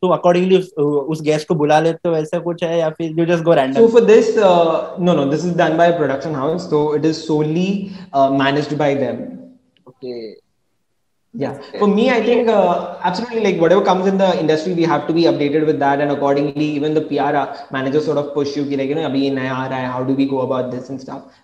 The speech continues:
Speaker 2: So, yeah, it's happening.
Speaker 1: Wonderful. I would love, and I'm waiting for this new. Huh. Who is a good, uh, who is your favorite podcaster from Bollywood, say, or,
Speaker 2: Hmm.
Speaker 1: like, all o-, all over in podcast community?
Speaker 2: Who is my favorite podcaster? I mean,
Speaker 1: तुम
Speaker 2: I
Speaker 1: किसके
Speaker 2: think, uh,
Speaker 1: podcast
Speaker 2: how
Speaker 1: सुनना
Speaker 2: much
Speaker 1: चाहते हो?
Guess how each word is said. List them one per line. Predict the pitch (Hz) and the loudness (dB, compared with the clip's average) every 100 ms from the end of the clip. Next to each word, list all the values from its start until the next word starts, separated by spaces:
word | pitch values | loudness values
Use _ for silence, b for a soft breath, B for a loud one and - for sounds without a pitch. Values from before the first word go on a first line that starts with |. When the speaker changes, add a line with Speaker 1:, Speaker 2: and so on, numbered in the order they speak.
| - | -6
Speaker 2:
So, | 214 | -4
yeah, | 214 208 - 160 | -4 -8 -14 -10
it's | 151 | -8
happening. | 147 139 123 - _ _ _ _ - 123 | -6 -6 -8 -12 _ _ _ _ -12 -10
Speaker 1:
Wonderful. | 127 131 135 131 - 123 | -6 -6 -6 -10 -8 -6
I | 131 | -2
would | 135 123 131 | -2 2 4
love, | 139 139 135 | 4 2 -2
and | 135 | -4
I'm | 135 131 | -2 -2
waiting | 131 151 156 | -2 -4 -6
for | 131 135 | -6 -6
this | 135 | -6
new. | 131 135 143 165 - _ _ b _ 160 | -6 -2 0 0 -4 _ _ b _ 0
Huh. | 202 - 147 | 0 0 2
Who | 185 202 | 4 6
is | 214 | 6
a | 160 | 6
good, | 185 - 127 | 4 2 -2
uh, | 127 180 | 0 2
who | |
is | 190 226 | 4 4
your | 170 | 4
favorite | 156 180 151 | 2 2 0
podcaster | 131 131 127 - 120 - _ _ _ _ - | -2 -4 -8 -8 -10 -10 _ _ _ _ 0
from | 156 131 | 2 4
Bollywood, | 127 147 151 151 - | 6 4 4 2 2
say, | 147 | 0
or, | 143 147 | 2 0
Speaker 2:
Hmm. | - 151 | -2 -8
Speaker 1:
like, | - _ | -10 _
all | 151 160 160 | 0 2 2
o-, | 165 165 | 4 6
all | 175 180 | 8 8
over | 170 170 | 6 2
in | 165 | 0
podcast | 131 139 139 131 | -2 -2 -4 -6
community? | 120 - 113 _ _ - 160 | -8 -12 -18 _ _ -20 -14
Speaker 2:
Who | |
is | 190 | -10
my | 226 165 | -10 -8
favorite | 156 214 139 | -10 -8 -10
podcaster? | 131 175 180 151 - 147 | -8 -12 -12 -14 -14 -12
I | 156 | -8
mean, | 165 160 160 - - _ _ | -8 -10 -14 -20 -20 _ _
Speaker 1:
तुम | 208 | 0
Speaker 2:
I | 196 | 2
Speaker 1:
किसके | 233 | 0
Speaker 2:
think, | 202 | 0
uh, | 170 | 0
Speaker 1:
podcast | 139 165 | 0 0
Speaker 2:
how | 202 | 0
Speaker 1:
सुनना | 220 | 0
Speaker 2:
much | 214 | -4
Speaker 1:
चाहते | 151 139 | -6 -6
हो? | 135 | -10